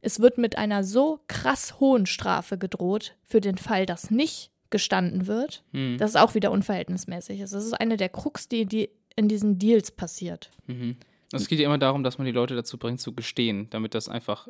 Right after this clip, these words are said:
Speaker 2: erledigt ist, ne?
Speaker 1: Ja, es geht vor allen Dingen darum, dass man sich einfach Verfahren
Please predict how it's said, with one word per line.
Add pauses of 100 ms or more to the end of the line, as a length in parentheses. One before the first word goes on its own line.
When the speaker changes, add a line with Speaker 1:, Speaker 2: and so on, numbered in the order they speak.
Speaker 2:
erledigt
ist,
ne? (320)
Speaker 1:
Ja,
es
geht
vor
allen
Dingen
darum,
dass
man
sich
einfach
Verfahren